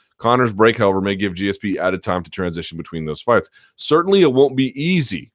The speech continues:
particularly the Bisping fight, in my opinion. But if he gets past Bisping and fights Conor, that is a very winnable fight for George, in theory. And that fight, with the added stakes involved, will be absolutely humongous.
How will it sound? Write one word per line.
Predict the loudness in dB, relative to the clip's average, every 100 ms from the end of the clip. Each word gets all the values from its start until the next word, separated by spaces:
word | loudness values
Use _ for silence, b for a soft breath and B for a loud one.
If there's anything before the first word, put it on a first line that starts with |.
| _ _ _ _ _ _
particularly | -12 -10 -2 -2
the | 0
Bisping | -2 -2 -6
fight, | 2 2 2
in |
my | 0 -2
opinion. | -2 -2 -2
But | -2
if | -6
he | -2
gets | -2 0
past | 0 0 -2 -2
Bisping | -2 -2 -4 -4
and | -2
fights | 0 0 -2
Conor, | -6 -4 -4 -8 _ _ _
that | -2
is | -2
a | -6
very | 0 0 0
winnable | -2 -4 -6
fight | -6 -6 -6
for | -8 -12
George, | -4 -2 -2 -4 -10
in | -14
theory. | -6 -2 0 0 -4 -8
And | -4
that | 0 -2
fight, | -2 -2 -2 -6 _ _ _ -8
with | -2
the | 0
added | 0
stakes | -2 -2 -2
involved, | -8 -4 -2 -2
will |
be | -6 -6
absolutely | -6 -6 -6 -6
humongous. | -4 -4 -4 -6